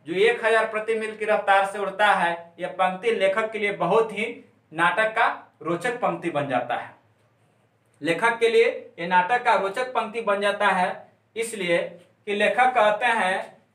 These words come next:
कि आज भी आयरलैंड में रहने वाले ये कैसे लोग हैं जो एक सच्चाई को एक अलग-अलग तरह से पेश कर रहे हैं। क्या आयरलैंड के रहने वाले लोगों को क्या ये छोटा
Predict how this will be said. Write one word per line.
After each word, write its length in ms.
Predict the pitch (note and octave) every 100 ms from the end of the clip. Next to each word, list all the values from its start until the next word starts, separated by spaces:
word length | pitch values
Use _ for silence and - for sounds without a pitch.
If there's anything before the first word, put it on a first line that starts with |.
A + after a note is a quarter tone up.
| -
कि 180 | A3+ -
आज 360 | F3 G#3 B3+ C4
भी 180 | B3+
आयरलैंड 600 | B3 G3+ A3 A#3+ A#3 A#3
में 120 | A#3 A#3
रहने 320 | G3+ G#3+ B3
वाले 380 | A3+ F3+ E3+ D#3+ F3 - - _ _ -
ये 80 | G#3
कैसे 460 | G#3 G3+ G3+ C4
लोग 280 | C4 B3 A#3
हैं 520 | G#3 F3 F3 F3 - _ -
जो 160 | E3+ A3+
एक 220 | A3+ -
सच्चाई 580 | A3 G#3+ G3+ G#3 A#3+ C4
को 460 | A3+ F#3+ F#3+ - - -
एक 280 | A#3+ A#3+ -
अलग-अलग 500 | A3+ D4 C#4+ C#4 C4+
तरह 140 | B3+
से 120 | B3 A3+
पेश 320 | G#3+ G3+ -
कर 160 | F#3
रहे 100 | E3+
हैं। 340 | D#3+ C3+ A#2 - _ _
क्या 160 | G3+ G#3+
आयरलैंड 600 | G3 G3+ A#3 A#3+ A#3+ A#3
के 120 | A#3
रहने 280 | A3+ G#3 A#3+
वाले 260 | B3 A#3+ A3+
लोगों 320 | A3 A3 C4
को 440 | A3 F#3 F#3 - _ _
क्या 260 | G#3 G#3+ -
ये 180 | A3 G#3+
छोटा 340 | - F#3+ B3